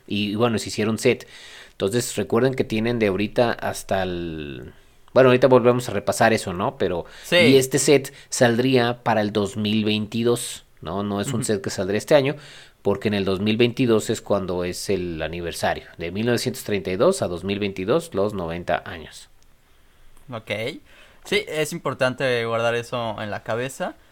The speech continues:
Speaker 2: porque, digo, voy, sí, yo creo que sí voy a agregar el enlace en la descripción, lo voy a anotar para que no se me
Speaker 1: Sí.
Speaker 2: olvide,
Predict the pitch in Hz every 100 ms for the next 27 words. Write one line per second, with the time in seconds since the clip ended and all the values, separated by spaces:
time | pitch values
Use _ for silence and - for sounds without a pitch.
0 | - - 139 127 131 127 123 120 117 117
1 | 110 87 - 190 208 165 226 - - -
2 | - 180 135 143 180 156 160 151 120 127
3 | 135 123 117 117 127 101 - 107 170 160
4 | 117 113 117 - 139 - 113 120 143 131
5 | 117 - 185